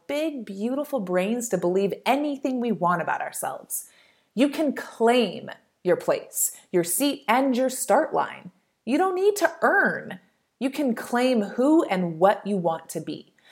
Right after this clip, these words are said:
I claimed my right to qualify for Kona before anyone or anything told me I could or should. And that is available for you too.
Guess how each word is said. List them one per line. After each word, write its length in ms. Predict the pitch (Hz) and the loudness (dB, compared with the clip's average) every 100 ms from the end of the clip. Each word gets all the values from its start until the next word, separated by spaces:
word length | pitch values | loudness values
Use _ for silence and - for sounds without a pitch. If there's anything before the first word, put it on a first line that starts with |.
| - - | -20 -6
I 220 | 214 302 | 2 2
claimed 840 | - - 202 185 214 285 370 392 - _ _ - | 0 -6 -4 -2 -2 -4 -6 -10 -18 _ _ 0
my 160 | 190 190 | 4 4
right 420 | 165 170 220 226 | 4 2 2 -4
to 100 | 208 | -8
qualify 560 | 202 180 165 170 170 160 | -2 4 6 4 2 -2
for 160 | 165 | -4
Kona 320 | 160 156 151 | -6 -8 -8
before 460 | 160 170 170 185 - 160 | -4 -4 2 2 2 -4
anyone 500 | 247 285 226 233 202 | -4 -2 0 0 -2
or 100 | 175 | -4
anything 480 | 190 214 214 190 175 | -4 -2 -2 -4 -4
told 520 | - - 294 311 208 | -10 -2 0 0 -2
me 140 | 170 | -6
I 140 | 147 127 | -6 -8
could 460 | - 185 202 220 - _ _ | 2 6 6 4 -6 _ _
or 160 | - 156 | -6 -6
should. 540 | - - 196 - - - _ _ _ _ - | -6 0 0 0 -8 -18 _ _ _ _ -4
And 240 | 208 180 | -2 0
that 260 | 208 269 - | -2 -4 -6
is 140 | 247 | -2
available 560 | 233 185 185 208 202 214 | 0 0 2 2 2 0
for 220 | 214 180 | -2 -6
you 580 | 160 156 175 214 226 220 _ | -6 -4 -2 0 -2 -6 _
too. 380 | - 202 160 | -4 0 0